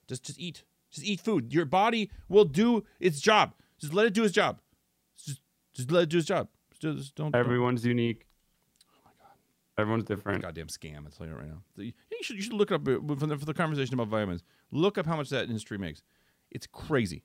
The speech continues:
Speaker 1: It's not even regulated, by
Speaker 2: I'll
Speaker 1: the
Speaker 2: just
Speaker 1: way.
Speaker 2: say there have
Speaker 1: Not
Speaker 2: been
Speaker 1: even
Speaker 2: days
Speaker 1: regulated.
Speaker 2: where I feel like um, you know, I'm getting sick at a convention, and I start popping back these emergencies or whatever the hell they're called, and it saves me. It changes. It, I do not get sick, and I feel like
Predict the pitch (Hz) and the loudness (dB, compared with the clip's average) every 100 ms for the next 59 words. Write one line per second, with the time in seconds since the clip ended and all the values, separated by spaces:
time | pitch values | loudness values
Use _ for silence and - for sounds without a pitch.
0 | _ - 233 165 175 110 82 156 214 240 | _ -6 -4 -2 -2 0 0 0 0 -4
1 | 196 180 147 143 143 139 - 127 127 - | -2 0 2 2 0 2 4 4 4 4
2 | 107 107 107 107 110 117 - 127 120 117 | 2 2 0 0 0 -2 0 2 4 4
3 | 113 107 104 _ _ _ _ _ - 107 | 4 2 -2 _ _ _ _ _ -2 0
4 | 101 98 95 - 120 110 101 107 104 101 | 2 0 -2 0 0 2 2 0 0 -2
5 | - 120 113 104 104 107 156 - 214 208 | -2 0 0 0 0 0 -2 0 0 2
6 | 202 170 131 - 123 139 120 135 127 120 | 0 0 0 0 -2 0 0 0 0 0
7 | 127 - 117 110 98 101 113 117 131 131 | -2 -2 0 0 -4 -6 0 0 0 -2
8 | - 131 120 127 127 127 123 120 127 123 | 0 0 2 2 2 2 2 2 2 2
9 | 123 120 _ _ - 113 113 110 - 113 | 0 -2 _ _ -4 -2 0 -2 -2 -4
10 | - 123 143 107 - 101 _ 101 - 120 | -2 -2 0 -2 -2 -6 _ -6 -2 -2
11 | 123 110 104 101 107 101 113 120 117 113 | 0 -2 -2 -2 -4 -2 0 2 2 -2
12 | - - 113 - 214 - - _ _ _ | -2 -2 -2 0 -2 -2 -8 _ _ _
13 | - 110 107 - 131 127 123 | -2 0 -2 0 0 2 0